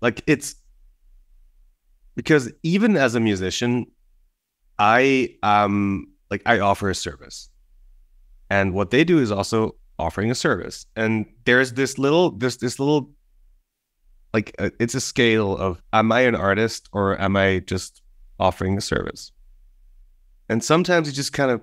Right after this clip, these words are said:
fucking take a step back and then you just service. You're, you're just delivering the goods, and I can't do that. As hard as I might try, I, I, I fucking can't. I care.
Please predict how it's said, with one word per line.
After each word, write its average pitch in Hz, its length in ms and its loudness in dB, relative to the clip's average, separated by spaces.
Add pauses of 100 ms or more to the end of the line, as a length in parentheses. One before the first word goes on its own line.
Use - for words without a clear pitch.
fucking 120 500 -2 (460)
take 110 300 0
a 104 60 0
step - 320 -2
back 87 280 -4
and 165 160 -2
then 160 120 0
you 160 100 0
just - 280 -10 (220)
service. 139 460 -2 (480)
You're, 127 240 0
you're 120 140 -2
just 135 280 -4 (180)
delivering 123 560 2
the 117 100 0
goods, 104 520 -2 (220)
and 110 400 0 (1000)
I 156 120 0
can't 135 360 0
do 113 140 0
that. 95 260 -4 (1300)
As 110 140 -2
hard 135 260 4
as 147 100 0
I 139 80 4
might 117 240 0
try, 107 460 -2
I, 107 240 -2
I, 82 80 -8 (200)
I 101 140 -2 (140)
fucking 90 260 -4
can't. 101 380 -4 (120)
I 95 120 -2
care. 87 520 -2